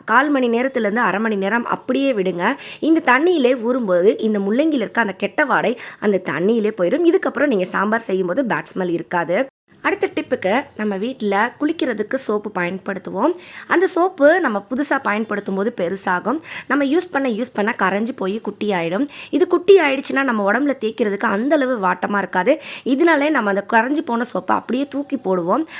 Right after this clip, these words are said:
அதை இன்னைக்கு சூப்பரா ரீயூஸ் பண்ணிக்க போறோம். இந்த மாதிரி கரைஞ்ச குட்டியா இருக்கிற குளிக்கிற சோப்பை இந்த மாதிரி துருவுறதுல வச்சு நல்லா துருவி எடுத்துக்கோங்க. நீங்க துருவினால் மட்டுமே இது நல்லா வேலை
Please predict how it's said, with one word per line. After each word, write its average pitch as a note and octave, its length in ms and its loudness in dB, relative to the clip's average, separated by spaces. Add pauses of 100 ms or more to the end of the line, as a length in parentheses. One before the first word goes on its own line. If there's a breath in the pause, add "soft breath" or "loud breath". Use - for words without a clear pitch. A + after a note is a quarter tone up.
(120 loud breath)
அதை E4+ 300 4
இன்னைக்கு C#4+ 360 0
சூப்பரா A3 340 0
ரீயூஸ் G#3 240 -4
பண்ணிக்க F3+ 300 -2 (120)
போறோம். G3+ 260 0 (240 loud breath)
இந்த G4 220 6
மாதிரி D#4+ 300 2
கரைஞ்ச C4 600 2
குட்டியா D#4 420 4
இருக்கிற A3+ 300 -2
குளிக்கிற A3 400 -2
சோப்பை G#3 300 0 (320 loud breath)
இந்த F4+ 220 6
மாதிரி D#4+ 540 4
துருவுறதுல B3+ 480 2
வச்சு F#3+ 260 0
நல்லா F#3 220 0
துருவி B3 420 0
எடுத்துக்கோங்க. G3+ 680 0 (280 loud breath)
நீங்க E4 220 4
துருவினால் E4+ 520 4
மட்டுமே C4 480 0
இது A3 140 -2
நல்லா G3 280 2
வேலை G#3 260 0